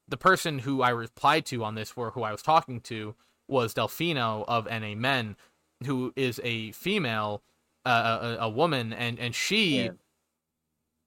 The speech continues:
Speaker 1: she has received a lot of hate for this.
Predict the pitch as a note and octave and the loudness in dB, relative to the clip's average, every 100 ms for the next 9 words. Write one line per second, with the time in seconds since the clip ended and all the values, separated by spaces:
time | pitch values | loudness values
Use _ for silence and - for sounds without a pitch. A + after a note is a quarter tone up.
0 | _ _ _ _ - - - - - G#3 | _ _ _ _ -16 -16 -6 0 2 4
1 | D#3 C3+ B2+ - A#2 A2 G#2 A2+ A2+ G#2 | 2 0 -6 -4 -4 -4 0 2 2 0
2 | - G#2+ - F2 - - - | -8 -16 -14 -16 -16 -16 -18